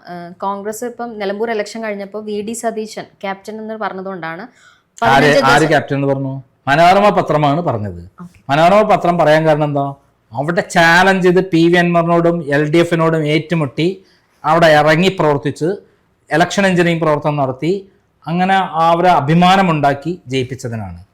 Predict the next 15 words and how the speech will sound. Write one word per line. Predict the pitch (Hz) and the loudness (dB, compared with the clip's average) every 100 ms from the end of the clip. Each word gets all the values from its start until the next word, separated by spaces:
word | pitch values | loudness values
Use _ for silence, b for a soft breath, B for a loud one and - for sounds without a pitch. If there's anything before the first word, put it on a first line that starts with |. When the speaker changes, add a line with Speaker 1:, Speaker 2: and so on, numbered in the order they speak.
| _ _ _ _ _ 147 | _ _ _ _ _ -2
Speaker 2:
അന്ന് | 175 220 233 | 2 2 2
തരൂര് | 180 196 220 | 4 6 6
പറഞ്ഞു, | 190 170 165 | 4 2 -2
"എന്നെ | 156 190 | -2 2
ആരും | 180 170 | 2 2
ക്ഷണിച്ചില്ല, | 160 143 131 127 | -2 -4 -4 -6
ഇതെന്നാ | 123 135 139 143 143 | -6 -6 -4 -4 -6
ക്ഷണിക്കണോ? | 147 123 117 123 98 90 _ _ 120 | -6 -8 -8 -10 -12 -16 _ _ -6
അവിടെ | 127 | -4
ചെന്നാ | 127 127 | -4 -6
പോരെ, | 131 92 90 _ _ _ _ _ 139 | -8 -12 -20 _ _ _ _ _ 0
ഞാൻ | 151 | 2
വരുന്നുണ്ട് | 147 147 156 151 | 4 2 0 0
പറഞ്ഞാ | 139 135 | 0 -2
പോരെ?" | 131 101 | -6 -12